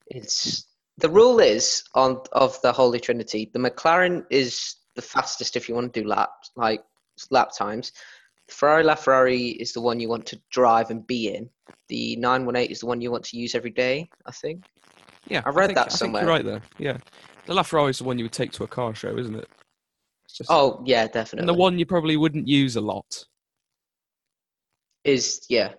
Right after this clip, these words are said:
Speaker 1: the one
Speaker 2: The
Speaker 1: you use
Speaker 2: LaFerrari.
Speaker 1: most is definitely the Porsche.
Speaker 2: Yeah, I think my problem with the Porsche is it probably just doesn't look hyper enough.
Speaker 1: It looks good, but it just
Speaker 2: It's not enough.
Speaker 1: Remember the Porsche Panamera?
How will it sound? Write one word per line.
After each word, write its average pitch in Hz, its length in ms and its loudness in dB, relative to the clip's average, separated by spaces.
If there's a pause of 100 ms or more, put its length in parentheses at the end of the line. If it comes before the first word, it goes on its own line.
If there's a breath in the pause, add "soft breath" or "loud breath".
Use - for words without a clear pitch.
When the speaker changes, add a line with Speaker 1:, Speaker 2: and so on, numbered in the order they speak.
(120)
Speaker 1:
the 143 80 0
one 170 160 2
Speaker 2:
The 139 60 -2
Speaker 1:
you 117 80 -2
use 110 120 -8
Speaker 2:
LaFerrari. 107 300 -4
Speaker 1:
most 107 160 -6
is - 140 -10
definitely 107 420 -6
the - 60 -12
Porsche. 110 420 -4 (1400 soft breath)
Speaker 2:
Yeah, 123 180 -10 (140)
I - 60 -20
think 165 160 -12
my 196 100 0
problem 165 260 0
with 131 100 -2
the - 60 -14
Porsche 139 380 0
is 117 100 -10
it - 60 -20
probably 127 200 -6
just - 180 -14
doesn't 123 300 -10
look 127 260 -4
hyper 139 460 -4
enough. - 360 -12 (1400)
Speaker 1:
It 160 100 2
looks 214 280 2
good, 165 300 2
but 120 200 2 (200)
it - 140 -12
just - 360 -6 (340)
Speaker 2:
It's - 200 -20
not 156 140 -4
enough. 160 380 -6 (560)
Speaker 1:
Remember 233 260 2
the 233 100 4
Porsche 208 400 2
Panamera? 160 680 0